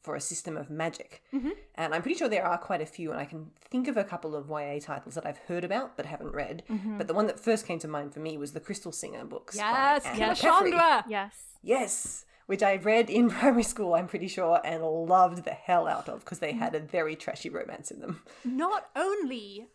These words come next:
Speaker 2: music as magic, I mean, science fiction magic because it's McCaffrey, um, but perfect pitch as a magical power.
Speaker 3: Yeah.
Speaker 1: Mm.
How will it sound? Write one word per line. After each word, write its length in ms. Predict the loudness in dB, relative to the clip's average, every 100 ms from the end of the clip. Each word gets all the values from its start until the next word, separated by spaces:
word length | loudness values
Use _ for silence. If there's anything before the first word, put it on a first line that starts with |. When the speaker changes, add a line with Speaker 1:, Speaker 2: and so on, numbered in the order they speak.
| _
Speaker 2:
music 560 | -4 0 2 2 -2 -6
as 100 | -6
magic, 560 | -4 -4 -6 -8 -8 -10
I 60 |
mean, 140 | -12 -10
science 420 | -8 -6 -8 -8
fiction 400 | -10 -10 -12 -8
magic 420 | -8 -8 -10 -12
because 240 | -12 -12
it's 120 | -12 -12
McCaffrey, 500 | -4 -2 -2 -6 -12 -14 -14 0
um, 400 | 2 2 0 -4 2
but 340 | 4 4 0 -16 _ _ _ _ _ _ _ 0
perfect 560 | 4 4 4 -4 -2
pitch 400 | -2 -2 -6 -10 -8
as 140 | -8
a 80 | -6
magical 500 | -2 -2 -2 -6 -6
power. 420 | -6 -6 -6 -8 -18 _ _ _ _ _
Speaker 3:
Yeah. 240 | 0 2 2
Speaker 1:
Mm. 340 | -2 -8 -14